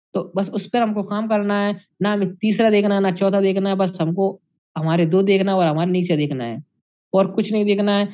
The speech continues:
इस तरीके से हमें दिसंबर महीने में एक लाख रुपए का payout लेकर हमको स्टेज पर जाना है। तो हमको एक बड़ा,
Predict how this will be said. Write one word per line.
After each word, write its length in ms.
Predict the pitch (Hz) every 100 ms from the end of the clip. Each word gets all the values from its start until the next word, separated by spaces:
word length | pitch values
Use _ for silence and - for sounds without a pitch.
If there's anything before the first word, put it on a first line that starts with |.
| - -
इस 80 | 208 208
तरीके 320 | 214 214 214
से 100 | 202
हमें 380 | 196 190 202 202 - _ _
दिसंबर 480 | 175 180 214 214 226
महीने 380 | 214 190 175 190
में 140 | 196
एक 160 | 190 202
लाख 180 | 214 196
रुपए 200 | 190 190
का 100 | 196
payout 460 | 175 - 196 220
लेकर 240 | 208 202 196
हमको 220 | 180 190
स्टेज 280 | 180 220 170
पर 120 | 196
जाना 260 | 190 185 196
है। 240 | 196 208 208 - _ _
तो 120 | 214
हमको 380 | 175 165 175 226
एक 180 | 220 175
बड़ा, 460 | 190 214 202 170